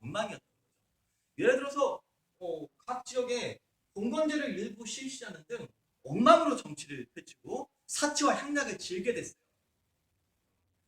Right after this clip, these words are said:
초대 황제였던 사마염이나, 어, 그 다-, 그 아들이었던, 어, 황제도 역시 마찬가지였어요. 그래서 결국 이 진이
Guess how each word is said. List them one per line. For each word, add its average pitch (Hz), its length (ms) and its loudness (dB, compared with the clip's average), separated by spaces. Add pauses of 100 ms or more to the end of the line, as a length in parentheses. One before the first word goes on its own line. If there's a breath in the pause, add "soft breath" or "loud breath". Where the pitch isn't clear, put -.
(200)
초대 294 260 0
황제였던 208 540 -2
사마염이나, 208 840 -8 (420)
어, - 80 -20 (460)
그 202 640 2
다-, 196 380 -8
그 - 200 -6
아들이었던, 165 1000 -2 (180)
어, - 120 -12
황제도 262 420 -12
역시 - 280 -12
마찬가지였어요. - 540 -12 (640)
그래서 190 180 -10
결국 202 340 0 (300)
이 202 220 -4
진이 190 520 -2